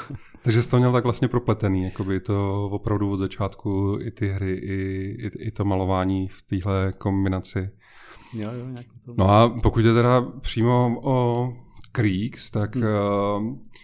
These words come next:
Speaker 1: eh, já vím, že vy jste říkali různě v rozhovorech a tak dál, že jste tu hru dělali vlastně šest let.
Speaker 2: No, šest, sedm.
Speaker 1: Mě by právě zajímalo, jak to jako
Speaker 2: Možná.
Speaker 1: počítáte. Jestli to počítáte od toho, kdy to vlastně, kdy vznikla třeba ta diplomka, anebo ještě předtím, nebo
Speaker 2: Tak,
Speaker 1: až někdy?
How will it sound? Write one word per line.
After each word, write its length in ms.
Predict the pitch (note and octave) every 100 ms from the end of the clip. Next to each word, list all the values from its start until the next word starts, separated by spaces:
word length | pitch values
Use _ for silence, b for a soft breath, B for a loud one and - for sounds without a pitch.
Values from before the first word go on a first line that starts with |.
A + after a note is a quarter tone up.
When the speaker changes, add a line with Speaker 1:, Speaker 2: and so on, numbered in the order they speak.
| B _
Speaker 1:
eh, 260 | G2+ G2 G2
já 140 | G2
vím, 180 | G#2 G#2+
že 80 | A#2
vy 80 | G#2
jste 180 | -
říkali 320 | G2+ - G2+ G2+
různě 440 | F#2+ G#2 G#2 G2+ G2
v 40 |
rozhovorech 460 | G2+ G2 G#2 G2+ G#2+
a 40 |
tak 180 | G#2+ G#2
dál, 240 | G2+ G2+ G2
že 120 | G2
jste 280 | - G#2+ G#2
tu 180 | G#2+ G2+
hru 160 | G#2
dělali 280 | G2 G2 G2
vlastně 300 | G2 F#2+ G#2
šest 300 | - A#2 -
let. 380 | F2+ E2 C#3+ - _ B B B B - - _ _ - - _ _ - -
Speaker 2:
No, 360 | C#3 D#3+ G#3 F#3 - A#3 _ _
šest, 420 | - D#3+ D#3+ -
sedm. 560 | - C#3+ D3 C#3+ D3 C#3 - G2 D#2 D2+ B B -
Speaker 1:
Mě 100 | A#2
by 40 |
právě 180 | A#2+ B2
zajímalo, 220 | C3 B2+
jak 60 | B2
to 80 | D3+
jako 120 | C#3
Speaker 2:
Možná. 60 | D3+
Speaker 1:
počítáte. 440 | D#3 D3 B2 A2
Jestli 160 | F#2+ G#2+
to 80 | A2+
počítáte 560 | A#2+ - A#2 A2+ A#2+
od 200 | A#2 -
toho, 540 | - A2+ A2+ A#2 A2+ A2+
kdy 220 | G#2+ G#2+
to 380 | G#2 A2 G#2+ G#2+
vlastně, 340 | A2 G#2+ - A2
kdy 380 | G#2+ G#2+ G#2+ G#2
vznikla 320 | G2+ G#2 A2
třeba 160 | -
ta 100 | A2
diplomka, 500 | A2 G#2+ G#2+ G#2+ B2
anebo 360 | B2+ D3 A2+ G#2
ještě 280 | - - A2
předtím, 580 | G#2 - F#2+ - A2 A2+
nebo 220 | G#2+ G2
Speaker 2:
Tak, 100 | F#2
Speaker 1:
až 200 | F#2+ -
někdy? 400 | A2+ G#2 G#2 G#2